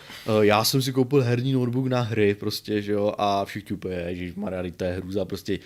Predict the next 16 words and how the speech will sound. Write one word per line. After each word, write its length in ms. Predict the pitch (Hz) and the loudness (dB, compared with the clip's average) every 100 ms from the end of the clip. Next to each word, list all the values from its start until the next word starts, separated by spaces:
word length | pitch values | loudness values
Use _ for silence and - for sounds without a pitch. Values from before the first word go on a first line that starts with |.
| - - | -12 -10
to 100 | 92 | -8
topí, 560 | - 117 117 120 117 113 | 0 0 0 -2 2 4
nedá 200 | 107 104 | 4 2
se 140 | 110 | 0
na 80 | 101 | -2
tom 180 | 101 98 | -2 -4
hrát, 360 | 104 107 113 | 0 2 2
vydrží 240 | 110 107 110 | 0 -4 -6
to, 120 | - | -4
není 200 | 110 120 | -2 0
to 160 | 135 131 | 0 2
ani 180 | 147 | 4
notebook, 380 | 147 147 139 139 | 6 6 6 4
ani 220 | 143 143 | 4 6
herní 280 | 139 135 135 | 6 4 2
komp, 240 | 135 131 | 2 2